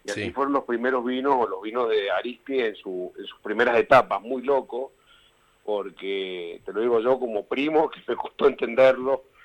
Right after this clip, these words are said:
Speaker 1: eh, <laughs> este, la primera vez que nos sentamos a probar los vinos en el laboratorio,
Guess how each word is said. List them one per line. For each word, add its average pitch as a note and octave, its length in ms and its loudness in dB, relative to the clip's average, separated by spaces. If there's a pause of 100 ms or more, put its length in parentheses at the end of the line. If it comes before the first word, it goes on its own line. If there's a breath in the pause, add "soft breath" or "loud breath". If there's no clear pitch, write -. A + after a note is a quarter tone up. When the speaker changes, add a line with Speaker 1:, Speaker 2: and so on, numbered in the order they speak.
(380 soft breath)
Speaker 1:
eh, G2 380 -8 (200)
<laughs> - 680 -10
este, G#2+ 460 -2
la F#2+ 120 -2
primera G#2 300 -2
vez A#2 100 0
que A#2+ 80 -6
nos A2 120 -6
sentamos A2 380 -2
a A2 60 -2
probar G#2+ 240 0
los A2 140 -4
vinos A2+ 280 -4
en G#2+ 80 -2
el G2 60 -10
laboratorio, G2+ 800 -2